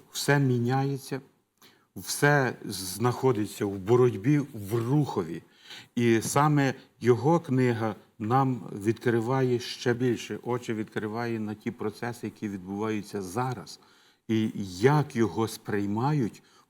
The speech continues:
покоління тих людей, які нас захищають.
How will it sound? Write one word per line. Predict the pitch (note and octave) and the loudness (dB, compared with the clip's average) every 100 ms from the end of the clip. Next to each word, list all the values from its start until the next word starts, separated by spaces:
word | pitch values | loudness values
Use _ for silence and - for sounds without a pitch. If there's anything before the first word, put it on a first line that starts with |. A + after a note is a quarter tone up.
| - | 2
покоління | B2 - B2 A#2 B2+ D3 B2+ A2 F#2+ - - _ _ _ | 2 4 2 4 4 4 4 0 -2 -8 -20 _ _ _
тих | C#3 C#3 B2+ | 2 4 2
людей, | B2 A#2 A2+ E2+ C3+ D#3+ C#3+ | 0 2 0 0 0 0 -4
які | G#2+ A2 G#2+ - | -2 -2 -2 -4
нас | B2+ A#2+ B2+ - F#2+ | -4 -2 -4 -8 -8
захищають. | G#2+ - A2 - G#2+ F#2+ G2+ _ | -8 -6 -10 -8 -10 -10 -16 _